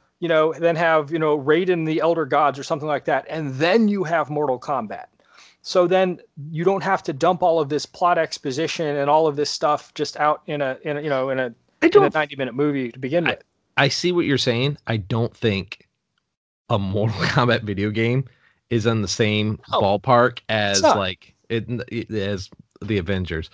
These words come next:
Speaker 1: It's,
Speaker 2: But
Speaker 1: it's
Speaker 2: I, I
Speaker 1: not.
Speaker 2: get what you're saying. Yeah.
Speaker 1: It's not, but they have that same depth of lore. Not the same depth of lore, 'cause, you know, Mortal Kombat just
Speaker 2: Yeah.
Speaker 1: goes back to the nineties, but the Avengers go back to the, the fifties or sixties. But there,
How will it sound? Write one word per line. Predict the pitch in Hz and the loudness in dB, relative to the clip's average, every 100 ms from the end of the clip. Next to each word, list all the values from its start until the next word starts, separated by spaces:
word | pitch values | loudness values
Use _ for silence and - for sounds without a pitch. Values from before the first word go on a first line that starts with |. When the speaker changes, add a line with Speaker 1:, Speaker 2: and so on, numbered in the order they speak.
| - - | -20 -4
Speaker 1:
It's, | 185 - | -4 -4
Speaker 2:
But | - 156 | 4 6
Speaker 1:
it's | 220 233 | 8 6
Speaker 2:
I, | 160 | 6
I | |
Speaker 1:
not. | - | 6
Speaker 2:
get | 156 | 4
what | 143 131 | 2 -4
you're | 127 | -2
saying. | 135 110 92 110 | 0 -2 -4 -4
Yeah. | 110 | -2
Speaker 1:
It's | 90 - | -2 2
not, | 240 277 | 2 4
but | 196 196 | 0 0
they | 185 | -2
have | 226 254 | -2 0
that | 208 180 | 0 0
same | - 233 254 175 | 0 -2 0 -2
depth | 170 190 - | -4 -4 -6
of | 170 131 | -8 -8
lore. | 135 180 151 - - - | -4 0 0 -2 -10 -2
Not | 180 - | 0 0
the | |
same | - 165 | -2 -2
depth | 127 131 120 | -2 -6 -6
of | 131 | -8
lore, | 117 | -6
'cause, | - 120 131 | -6 -8 -6
you | 147 | -6
know, | 127 | 0
Mortal | 156 151 | 2 4
Kombat | 180 151 139 | 4 2 0
just | - | -4
Speaker 2:
Yeah. | |
Speaker 1:
goes | 156 | -2
back | 135 139 | 0 -2
to | 143 | -4
the | 127 | -6
nineties, | 131 139 123 113 | -4 -4 -6 -12
but | 165 131 | -12 -8
the | |
Avengers | 131 139 139 117 | 0 2 0 -4
go | 127 | -2
back | 131 - | -2 -4
to | 127 | -10
the, | 110 - | -12 -10
the | 135 | -12
fifties | - 139 - 120 | -6 -6 -6 -12
or | |
sixties. | 101 165 - - _ - - _ - | -10 -12 -12 -20 _ -20 -20 _ 0
But | 190 | 4
there, | 214 | 4